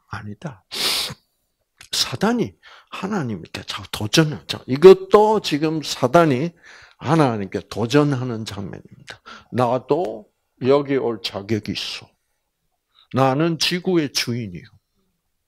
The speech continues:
음. 이제 그래서 사단이 왜 뻔뻔스럽게 나타났는지를 하나님은 아시죠.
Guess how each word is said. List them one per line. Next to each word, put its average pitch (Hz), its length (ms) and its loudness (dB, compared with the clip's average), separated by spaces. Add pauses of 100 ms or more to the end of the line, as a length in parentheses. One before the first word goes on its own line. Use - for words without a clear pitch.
(720)
음. 101 140 -10 (2000)
이제 156 220 -4 (480)
그래서 175 320 -2
사단이 185 520 0
왜 180 480 2 (680)
뻔뻔스럽게 156 800 2
나타났는지를 117 1080 -4
하나님은 123 720 -10
아시죠. - 540 -6